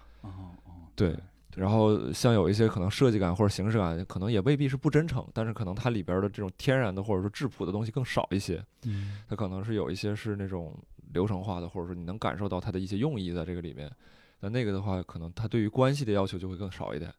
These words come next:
Speaker 2: 就你可以推荐给其他朋友或者怎么样，但是比如说一些，咱们这期节目可能很，很，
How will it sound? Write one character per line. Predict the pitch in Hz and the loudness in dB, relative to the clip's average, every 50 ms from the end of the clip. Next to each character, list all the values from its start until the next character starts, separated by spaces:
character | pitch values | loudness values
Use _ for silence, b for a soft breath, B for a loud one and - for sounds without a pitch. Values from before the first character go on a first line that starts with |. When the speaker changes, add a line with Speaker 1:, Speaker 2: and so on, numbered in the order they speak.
| _ b b b b b b b | _ b b b b b b b
Speaker 2:
就 | b 95 90 | b -10 -8
你 | 90 92 | -6 -4
可 | - 110 | -4 -2
以 | 104 | -2
推 | - - 113 | 2 2 2
荐 | 117 120 | 4 2
给 | 113 98 | 2 0
其 | 85 - | -2 -2
他 | 98 92 | -2 -2
朋 | 104 - - 78 | -2 -4 -6 -8
友 | 82 | -6
或 | 90 | -6
者 | 87 87 | -6 -8
怎 | 92 78 | -8 -8
么 | 69 | -10
样， | 69 71 | -8 -6
但 | - 104 107 | -4 -4 -4
是 | |
比 | 110 - 98 | -4 -4 -2
如 | 92 95 | -2 0
说 | 110 | 0
一 | 113 113 | 0 0
些， | 117 117 - _ _ _ _ _ _ - | 0 -2 -4 _ _ _ _ _ _ -2
咱 | - 90 85 | 0 0 0
们 | 104 | 2
这 | 123 120 | 0 -2
期 | 110 113 | -2 -2
节 | 101 101 90 | -2 -4 -4
目 | 95 | -4
可 | 101 107 | -4 -4
能 | 90 101 101 - - | -4 -4 -4 -6 -8
很， | - - - - - - | -12 -12 -14 -14 -16 -16
很， | - - - | -16 -18 -20